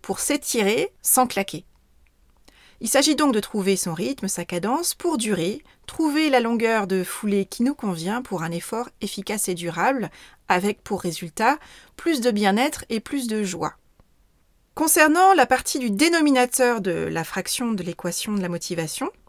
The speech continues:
c'est-à-dire la partie basse de la fraction, les termes qui composent le dénominateur sont l'impulsivité d'une part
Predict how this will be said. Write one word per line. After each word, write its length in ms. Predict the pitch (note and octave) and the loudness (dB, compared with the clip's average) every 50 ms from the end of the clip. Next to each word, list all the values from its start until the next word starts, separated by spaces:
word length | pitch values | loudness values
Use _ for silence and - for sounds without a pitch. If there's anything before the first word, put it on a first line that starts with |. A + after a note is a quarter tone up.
| _ - - _ _ _ | _ -20 -20 _ _ _
c'est-à-dire 420 | - F#3+ - F#3 F3 F3 F#3 F3+ | -10 -4 -2 -2 0 0 -2 -2
la 120 | E3+ F#3 - | -4 -4 -6
partie 500 | - F3+ - - - - F3+ E3 - - _ _ - | -6 -6 -8 -8 -10 -10 -10 -12 -12 -14 _ _ -4
basse 640 | D#3+ G#3 G#3+ G#3+ F3+ - - - - - - - _ _ _ _ - - _ _ _ _ _ F#3+ | 2 4 6 6 6 4 2 2 0 0 -2 -4 _ _ _ _ -20 -20 _ _ _ _ _ -8
de 160 | - G#3 F3+ | -4 -4 -2
la 260 | F3 E3 D#3 C#3+ C#3+ | -2 -2 -4 -6 -8
fraction, 420 | - - E3 D#3+ - - D4+ F4+ - _ - | -10 -10 -10 -8 -6 -6 -4 -6 -6 _ -2
les 160 | G#3 G#3 G#3+ | 0 0 0
termes 260 | - E4 E4 E4+ E4+ | 2 4 4 4 2
qui 140 | - B3+ B3 | 0 -4 -2
composent 360 | - A#3+ A#3+ A#3+ D4 C#4+ A3+ | -2 -2 0 0 0 0 0
le 60 | G#3 | 0
dénominateur 720 | F3+ G#3 G3+ G3+ G3 G3 G3 F#3+ G3+ - - D4+ E4 F4 - | 0 2 2 4 4 2 2 2 0 2 2 2 2 2 2
sont 300 | - - - C#4+ C#4+ D#4 D#4 - _ - | 0 2 2 2 0 0 -2 -6 _ -2
l'impulsivité 1000 | A3+ B3 D4 E4+ E4+ - D4+ C4 B3+ - - B3 A3 G3+ G#3+ G#3+ - - C#4+ C#4+ | 2 4 4 4 2 0 -2 -4 -2 -4 -4 -4 -4 -4 -6 -6 -4 -2 -2 0
d'une 240 | G#3+ G#3 G#3+ G#3+ G#3 | 0 0 0 0 0
part 220 | - D4 D#4+ E4 | 2 2 2 2